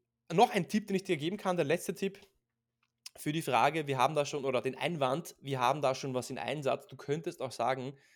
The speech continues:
ähm, das ist so die Reißleinen-Option, also die letzte Option, kannst du sagen,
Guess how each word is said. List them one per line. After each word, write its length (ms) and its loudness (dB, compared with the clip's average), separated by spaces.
ähm, 560 0
das 160 -2
ist 140 -6
so 80 0
die 200 0
Reißleinen-Option, 1120 -4
also 140 -8
die 300 -10
letzte 280 -8
Option, 360 -10
kannst 180 -12
du 40 -4
sagen, 120 -8